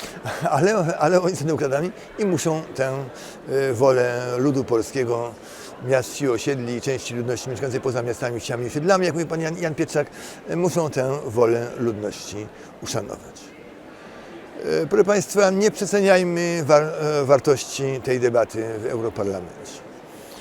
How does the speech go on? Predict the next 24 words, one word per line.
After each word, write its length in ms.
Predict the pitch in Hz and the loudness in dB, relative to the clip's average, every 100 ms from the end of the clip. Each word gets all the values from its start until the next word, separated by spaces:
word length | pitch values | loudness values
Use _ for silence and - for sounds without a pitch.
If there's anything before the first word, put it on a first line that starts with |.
| - - - - - | -18 -18 -18 -14 -8
Pa-, 80 | |
Europarlament 600 | 143 170 180 175 180 208 202 | -4 0 2 4 4 4 2
jest 120 | 156 | 2
po 100 | 196 | 2
to, 100 | 180 | 6
żeby 160 | 170 | 6
mówić, 380 | 151 147 120 147 | 6 2 0 0
jak 120 | 143 | -2
słowo 140 | 123 135 | 0 0
parlare 480 | 135 131 139 120 107 | 4 8 8 8 2
to 80 | |
znaczy 240 | 104 - 110 | -2 -6 -6
mówić, 580 | 110 92 104 - - - - - - - - | -6 -6 -6 -8 -10 -16 -18 -18 -18 -18 -10
i 180 | 185 233 | -4 -2
posłowie 480 | - 233 208 208 220 | 2 4 6 6 6
chcą 420 | - - 196 220 233 - | 2 4 4 4 -4 -12
coś 320 | - 175 170 | -2 0 0
powiedzieć, 580 | - 147 135 117 113 220 | -2 0 2 2 0 -2
żeby 280 | 151 160 147 | 0 0 0
ich 240 | 160 156 | 2 2
wyborcy 420 | 139 135 139 139 131 | 2 4 2 0 0
w 40 | |
kraju 300 | 147 120 120 | 4 4 4
to 420 | 113 107 110 113 | 0 0 -2 -8